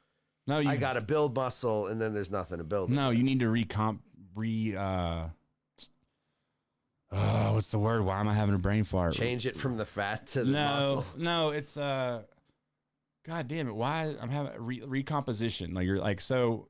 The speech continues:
Speaker 1: I don't think that's the right word, but anyway, it may, yeah, it is. Recom-, recom-. So what you would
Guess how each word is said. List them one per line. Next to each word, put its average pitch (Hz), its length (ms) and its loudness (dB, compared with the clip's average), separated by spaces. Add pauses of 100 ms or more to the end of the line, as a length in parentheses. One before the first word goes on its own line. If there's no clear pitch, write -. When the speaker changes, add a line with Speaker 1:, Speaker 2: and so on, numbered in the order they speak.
Speaker 1:
I 110 60 -4
don't 117 120 -2
think 113 120 -4
that's 92 140 -4
the 98 80 -6
right 85 120 -4
word, 85 200 -4
but 107 120 0
anyway, 104 460 4
it 104 60 -6
may, 120 140 2 (100)
yeah, 127 140 0
it 92 100 2
is. - 180 -10
Recom-, 101 340 -6 (200)
recom-. - 320 -12 (400)
So - 360 -2 (460)
what 120 200 0
you 160 160 2
would 143 240 0